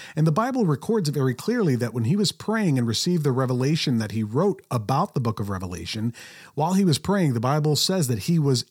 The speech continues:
in the Spirit on the Lord's day. Well, what does it mean to be in the Spirit? Understand, in order for me to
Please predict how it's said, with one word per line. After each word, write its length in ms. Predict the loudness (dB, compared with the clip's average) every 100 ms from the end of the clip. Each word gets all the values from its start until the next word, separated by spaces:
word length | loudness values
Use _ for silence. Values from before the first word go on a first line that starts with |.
| -2
in 420 | 2 4 4 0
the 220 | -2 -2 0
Spirit 640 | 0 -2 -2 0 0 -4 -10
on 240 | -6 -2
the 80 | 0
Lord's 520 | 0 0 -2 -4 -6
day. 580 | -6 0 2 0 -4 -20 _ -20 -20 -20 -4
Well, 160 | 2 2
what 240 | 2 -2
does 180 | 0 2
it 140 | 2
mean 580 | 2 2 4 4 2 0
to 160 | 0 -2
be 380 | 0 0 -2 -2
in 280 | -2 0 2
the 100 | 0
Spirit? 520 | -2 -2 -4 -4 -8 _ -20 -20 -20 -16 -4
Understand, 960 | 0 0 0 -2 0 2 2 2 -2 0
in 120 | 0
order 140 | 2 0
for 140 | 0
me 120 | 2
to 200 | 2 0